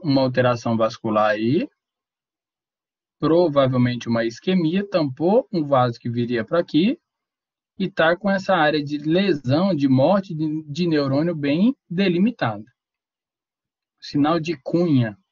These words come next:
o nome disso. Então, bem delimitado, de origem vascular. Então, ela teve um acidente vascular cerebral isquêmico nessa região aí. Um outro achado que a gente vê, ó, essa área branca aqui na frente é uma calcificação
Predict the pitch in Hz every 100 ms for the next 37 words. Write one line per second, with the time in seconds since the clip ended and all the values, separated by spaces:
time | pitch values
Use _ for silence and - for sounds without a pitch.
0 | _ 127 123 120 117 104 98 117 127 127
1 | 123 131 135 160 185 185 175 190 190 185
2 | 165 156 170 165 165 - 226 127 - _
3 | _ _ _ _ _ - 131 131 127 143
4 | 147 147 147 131 143 180 - 165 - 160
5 | 131 123 160 269 _ _ _ _ _ -
6 | 143 131 120 113 104 110 175 269 _ _
7 | _ - 226 - - 247 269 - 175 -
8 | _ _ _ _ _ _ _ _ 147 147
9 | 139 156 147 147 143 139 196 131 - _
10 | _ _ _ _ _ _ _ _ _ _
11 | _ _ - 135 196 202 202 - 147 135
12 | - 127 135 131 117 175 208 139 131 165
13 | 175 165 143 135 123 120 117 139 143 151
14 | - 180 190 190 185 165 175 180 190 -
15 | 180 170 170 - 139 131 180